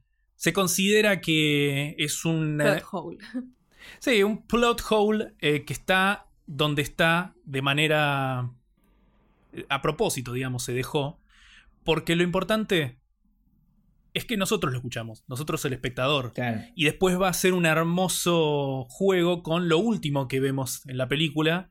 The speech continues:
Speaker 2: Sí.
Speaker 1: cuando nos enteramos que es Rosebud, solo los espectadores, ninguno de, de los personajes, eh,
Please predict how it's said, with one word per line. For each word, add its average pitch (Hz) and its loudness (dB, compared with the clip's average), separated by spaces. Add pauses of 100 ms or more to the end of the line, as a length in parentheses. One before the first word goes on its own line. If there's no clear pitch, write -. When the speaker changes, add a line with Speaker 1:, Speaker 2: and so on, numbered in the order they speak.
(100)
Speaker 2:
Sí. - -12
Speaker 1:
cuando 147 0
nos 147 0
enteramos 160 0
que 165 2
es 160 2
Rosebud, 165 0
solo 202 0
los 180 -2
espectadores, 151 -2 (100)
ninguno 151 0
de, 143 2
de 131 -4
los 127 -6
personajes, 151 -4
eh, 123 -10